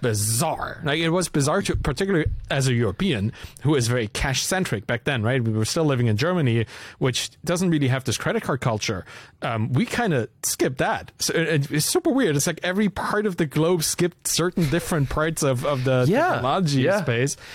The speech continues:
Speaker 1: And we went
Speaker 2: Yes.
Speaker 1: to China and we saw everybody, even, like, the farmers from the hinterlands, essentially, using WeChat Pay and WeChat to communicate with each other. It is,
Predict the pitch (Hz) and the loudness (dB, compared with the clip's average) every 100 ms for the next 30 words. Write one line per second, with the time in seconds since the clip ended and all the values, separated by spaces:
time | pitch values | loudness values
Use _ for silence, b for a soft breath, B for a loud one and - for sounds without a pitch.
0 | B - 156 170 165 214 202 202 220 151 | B -2 0 2 0 0 -2 -2 -2 0
1 | 135 135 135 165 175 170 - 190 254 214 | 2 2 2 0 0 -2 -4 0 2 2
2 | 156 135 180 220 185 - 156 147 131 B | 0 0 0 2 0 0 0 0 -2 B
3 | B - - 175 202 214 - 196 185 160 | B -20 -8 -2 0 0 0 0 2 2
4 | 220 196 123 107 117 135 123 113 - 127 | 2 2 2 2 0 0 0 0 2 2
5 | 160 180 147 131 190 208 180 196 170 - | 2 2 2 2 4 2 2 0 -2 -2
6 | 202 139 143 147 143 214 151 131 131 120 | 0 0 0 0 0 0 -2 0 -2 0
7 | 151 196 131 107 95 92 - 85 76 - | 0 0 0 -2 -2 -4 -6 -8 -10 -14
8 | B B B B _ 147 196 190 - | B B B B _ -2 0 0 -4